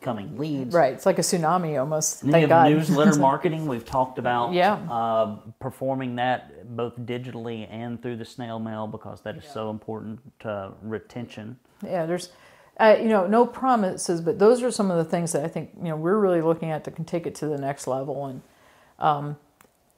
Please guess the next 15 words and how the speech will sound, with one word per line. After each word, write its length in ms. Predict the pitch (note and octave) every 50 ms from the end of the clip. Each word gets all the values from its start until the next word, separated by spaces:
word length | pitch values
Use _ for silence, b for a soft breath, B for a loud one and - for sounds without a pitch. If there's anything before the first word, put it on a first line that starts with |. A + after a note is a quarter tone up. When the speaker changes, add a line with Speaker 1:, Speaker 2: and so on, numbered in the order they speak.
| _ - F3
Speaker 2:
you 80 | F3+
know, 80 | F3 F3
we're 160 | F3+ G3+ G#3+
gonna 180 | A#3 G#3+ F#3+ F#3
look 160 | F#3+ F3+ -
at 80 | F#3
and 80 | - -
say, 100 | - -
what, 440 | - D#3 F3 F#3 F#3 - - - _ _ _ _ _ _ _ _ -
it's 180 | - - - -
what, 320 | F#3 F3+ F#3+ F#3+ F#3+ - -
what 180 | G3 G3+ G#3 G3+
do 80 | - G3+
people 340 | - - G3+ G3+ - F3+ F3
need? 280 | E3 D3+ C3 F#2 D2